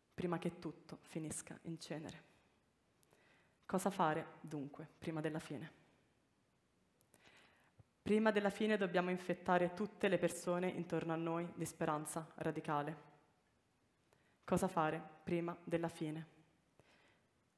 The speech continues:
Prima della fine dobbiamo lottare per un mondo più giusto, con tutte le energie che abbiamo in corpo.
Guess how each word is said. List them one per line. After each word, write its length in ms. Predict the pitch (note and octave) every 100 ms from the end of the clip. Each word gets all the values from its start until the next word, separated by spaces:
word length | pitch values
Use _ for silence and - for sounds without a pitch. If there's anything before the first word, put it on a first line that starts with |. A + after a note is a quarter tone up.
| _ _ -
Prima 240 | F#3+ G3
della 200 | F#3+ F#3+
fine 280 | F#3 G#3 G3+
dobbiamo 380 | F3+ F3 F3 F3
lottare 440 | E3+ - F#3 F3+
per 140 | F3+
un 60 | E3+
mondo 260 | F3 F3 E3+
più 160 | F3
giusto, 600 | D#3+ F3 E3+ - D#3+ D#3 -
con 220 | - F3 F3
tutte 300 | G3 F#3+ E3
le 80 |
energie 600 | D#3 D3+ D3+ F3 D#3+ - -
che 120 | E3
abbiamo 200 | D#3 D#3
in 60 |
corpo. 500 | D#3 D#3 D3+ - -